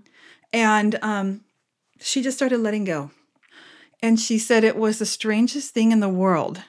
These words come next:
She said, because of all places, she walked into, um, just a store, a stationery store.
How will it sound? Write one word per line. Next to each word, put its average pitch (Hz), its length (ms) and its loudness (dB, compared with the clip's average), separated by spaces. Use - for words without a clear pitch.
She - 200 -4
said, 202 240 -2
because 220 220 0
of 185 100 -2
all 233 180 0
places, 190 680 -4
she 220 240 -2
walked 208 400 0
into, 202 640 0
um, 185 520 -4
just 233 220 -4
a 233 60 -2
store, 240 460 0
a 180 60 -4
stationery 233 540 -2
store. - 460 -10